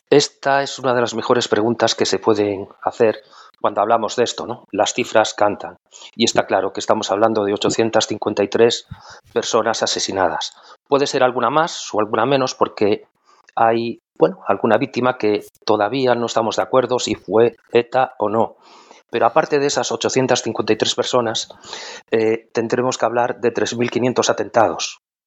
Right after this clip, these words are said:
Tres mil quinientos atentados que nos dejan dos mil seiscientos y pico heridos, y entre estos heridos tendremos que hablar también de mucha gente mutilada, ¿no?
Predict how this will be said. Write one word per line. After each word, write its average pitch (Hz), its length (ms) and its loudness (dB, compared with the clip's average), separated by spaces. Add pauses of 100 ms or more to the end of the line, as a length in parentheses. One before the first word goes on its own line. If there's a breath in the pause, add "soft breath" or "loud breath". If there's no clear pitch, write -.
(100)
Tres 123 220 -2
mil 156 160 0
quinientos 135 400 -2
atentados 131 480 0
que 120 100 -2
nos 104 160 -2
dejan 120 420 -2 (320)
dos 117 280 2
mil 139 320 -2 (400)
seiscientos 131 880 0 (120)
y 117 120 -4
pico 135 560 0
heridos, 123 560 -2 (400 loud breath)
y 117 100 0
entre 120 220 0
estos - 340 -4
heridos 123 540 0 (280)
tendremos 113 380 0
que 117 80 2
hablar 110 180 2
también 101 320 0
de 104 100 2
mucha 104 200 -2
gente 101 560 0 (380 soft breath)
mutilada, 101 500 2
¿no? 123 160 -10